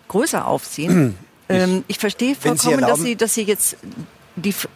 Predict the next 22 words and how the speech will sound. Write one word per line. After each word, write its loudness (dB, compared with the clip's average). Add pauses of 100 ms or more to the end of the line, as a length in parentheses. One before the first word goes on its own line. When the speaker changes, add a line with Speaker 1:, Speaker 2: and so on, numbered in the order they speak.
(100)
Speaker 1:
diese 0
Frage 2 (140)
Black 0
Lives, -2 (640)
weil 2 (240)
das -4
jetzt -2
ein -10
Thema 2
ist -2
und -4
weil 2
wir 2
da 2 (300)
natürlich -2
jetzt -2
diskutieren -2
können. -4 (320)
Aber 2
ich -6
warne 2
davor, 0